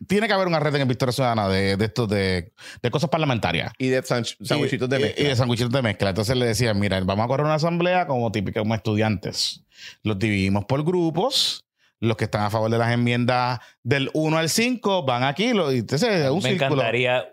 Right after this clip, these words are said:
Speaker 2: Mira.
Speaker 3: eh, una moción para dividir la asamblea.
Speaker 1: <laughs>
Speaker 3: Eso sería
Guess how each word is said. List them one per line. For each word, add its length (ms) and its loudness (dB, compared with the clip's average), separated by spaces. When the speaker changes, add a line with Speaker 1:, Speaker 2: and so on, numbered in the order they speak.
Speaker 2:
Mira. 200 0
Speaker 3:
eh, 120 0
una 260 0
moción 440 0
para 180 2
dividir 400 0
la 100 2
asamblea. 600 0
Speaker 1:
<laughs> 560 -2
Speaker 3:
Eso 240 0
sería 420 0